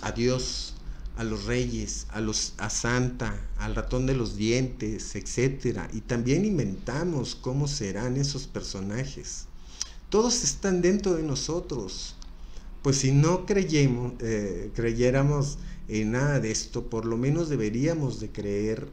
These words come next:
en nosotros mismos y así acabar con el, la palabra ateo. Pues todos debemos de creer en algo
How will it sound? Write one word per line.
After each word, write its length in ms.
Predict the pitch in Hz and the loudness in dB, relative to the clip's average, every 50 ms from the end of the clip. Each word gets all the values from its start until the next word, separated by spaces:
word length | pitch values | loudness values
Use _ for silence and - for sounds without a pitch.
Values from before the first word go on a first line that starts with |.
| - - - | -12 -8 -6
en 140 | 107 107 | -4 -4
nosotros 580 | 101 98 - - - 143 139 139 139 127 104 98 | -4 -4 -6 -8 -6 -6 -6 -4 -4 -4 -4 -2
mismos 520 | 110 117 123 120 117 107 95 92 - - 95 | -2 -2 -2 -4 -4 -6 -8 -8 -8 -8 -8
y 20 | |
así 220 | 90 - - 123 120 | -6 -4 -2 -2 -2
acabar 560 | 147 143 143 135 120 113 117 127 143 139 - | -2 -2 -2 -2 -2 -2 -2 -4 -4 -6 -4
con 260 | - 139 123 113 107 | -2 -2 -2 -2 -2
el, 180 | 101 95 95 87 | -4 -4 -4 -6
la 140 | 85 82 | -6 -8
palabra 480 | - 92 98 101 104 104 123 131 123 - - | -6 -6 -4 -4 -2 -2 -4 -4 -4 -6 -8
ateo. 540 | 95 98 - - - 113 120 131 120 104 - - - - - - - - - - - - - - - | -10 -10 -8 -4 0 2 2 2 2 0 -2 -8 -12 -14 -14 -14 -14 -12 -10 -10 -10 -10 -12 -8 -4
Pues 200 | 110 104 - - | -2 -2 -2 -2
todos 360 | - - 143 156 165 165 151 | 2 2 4 4 4 4 4
debemos 520 | 135 123 117 131 143 143 147 139 - 117 107 | 2 2 4 6 6 6 6 4 2 2 0
de 480 | 113 104 98 92 90 82 78 69 - - - - - | 0 2 2 2 0 0 -2 -6 -8 -10 -10 -8 -6
creer 240 | - 95 107 139 170 | -4 0 0 2 2
en 160 | 160 95 85 | 2 0 0
algo 320 | 107 151 170 139 120 - | 0 2 2 2 2 0